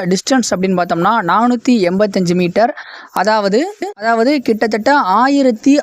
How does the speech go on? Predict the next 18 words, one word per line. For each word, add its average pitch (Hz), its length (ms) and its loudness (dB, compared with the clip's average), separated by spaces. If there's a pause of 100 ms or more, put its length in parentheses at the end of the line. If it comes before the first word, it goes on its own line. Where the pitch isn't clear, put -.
அறுநூத்தி 226 560 0 (160)
தொண்ணூத்தி 262 420 2
ஏழு 208 220 2
அடி. 190 340 2
எந்த 247 360 2
ஒரு 233 240 2 (320)
தூணுமே 269 420 4
கிடையாது. 196 560 0
இந்த 185 200 0
ஆர்ச் 247 380 0
பிரிட்ஜ் 190 260 2
தான் 240 200 2
இதை 180 180 0
வந்து 208 180 0
முழுக்க 214 320 0
முழுக்க 214 220 0
தாங்கி 190 340 -2
நிக்குது. 175 340 0